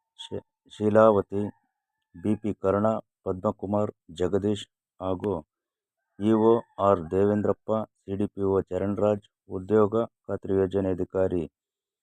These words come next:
ಸಿ ಟಿ ಯೋಗೇಶ್, ಮುಖ್ಯ ಶಿಕ್ಷಕರಾದ ಗಣೇಶ್, ಭೈರಪ್ಪ ಹಾಗೂ ದಾನಿಗಳಾದ ದೋರ್ನಾಳ್ ಡಿ ಎಂ ಪರಮೇಶ್, ಲಿಂಗದಳ್ಳಿ ಪಿ ಎಸ್ ಐ ಶಶಿಕುಮಾರ್, ಎಸ್ ಟಿ ಎಂ ಸಿ ಅಧ್ಯಕ್ಷ ಲೋಹಿತ್,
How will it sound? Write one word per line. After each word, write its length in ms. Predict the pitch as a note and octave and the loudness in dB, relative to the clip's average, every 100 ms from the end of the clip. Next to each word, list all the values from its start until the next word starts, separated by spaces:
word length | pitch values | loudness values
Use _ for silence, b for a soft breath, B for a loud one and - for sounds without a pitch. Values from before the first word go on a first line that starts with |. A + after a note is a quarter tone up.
| _ _ | _ _
ಸಿ 140 | - G2+ | -10 -8
ಟಿ 240 | - F#2+ | -4 0
ಯೋಗೇಶ್, 500 | F#2+ G2+ A2 G#2+ G#2+ _ _ _ _ G2 | 4 4 2 -2 -4 _ _ _ _ -12
ಮುಖ್ಯ 240 | F#2 A#2 | -4 -4
ಶಿಕ್ಷಕರಾದ 880 | G#2+ G#2 - - F#2+ F#2+ F#2 F2 E2+ _ _ _ - | -2 -6 -6 -4 2 2 4 0 -2 _ _ _ -6
ಗಣೇಶ್, 440 | F2 F#2+ G#2+ G#2 - _ _ _ _ _ _ - F2+ | -2 0 0 -4 -14 _ _ _ _ _ _ -10 2
ಭೈರಪ್ಪ 460 | F#2+ G#2 G2+ - G#2 G#2+ _ | 4 4 2 0 -2 -2 _
ಹಾಗೂ 300 | F#2+ F#2+ G2 | -2 0 0
ದಾನಿಗಳಾದ 640 | E2 F2+ G2 G2 G2 F#2+ F2 E2 | 2 2 2 0 2 2 0 0
ದೋರ್ನಾಳ್ 500 | E2 F#2+ F#2+ F#2+ E2 | 4 4 4 0 0
ಡಿ 100 | F2 | 0
ಎಂ 180 | F2+ E2+ - | 0 -2 -6
ಪರಮೇಶ್, 420 | F2 G2+ G#2+ G#2+ - _ _ _ _ _ _ _ _ _ F2+ | -4 -2 -2 -4 -18 _ _ _ _ _ _ _ _ _ -4
ಲಿಂಗದಳ್ಳಿ 480 | G2 G#2 G2+ G2+ G2 | -2 4 4 4 0
ಪಿ 160 | F#2+ | 2
ಎಸ್ 300 | G2 F#2+ - | 2 0 -2
ಐ 160 | F#2+ E2 | -2 -2
ಶಶಿಕುಮಾರ್, 680 | _ F2 G2 - G#2 G#2+ A2 _ _ _ _ - | _ -8 -8 -6 -2 -2 -4 _ _ _ _ -10
ಎಸ್ 120 | F#2+ | -10
ಟಿ 140 | - G#2+ | -4 0
ಎಂ 160 | G#2+ | 2
ಸಿ 140 | G2+ G#2+ | 0 0
ಅಧ್ಯಕ್ಷ 480 | F2+ E2+ F#2 _ G2 E2+ C#2+ _ _ _ _ _ _ _ _ _ _ _ _ C#2+ | 0 0 -2 _ -2 -2 -4 _ _ _ _ _ _ _ _ _ _ _ _ -2
ಲೋಹಿತ್, 440 | F2+ G#2 A2 | 2 4 2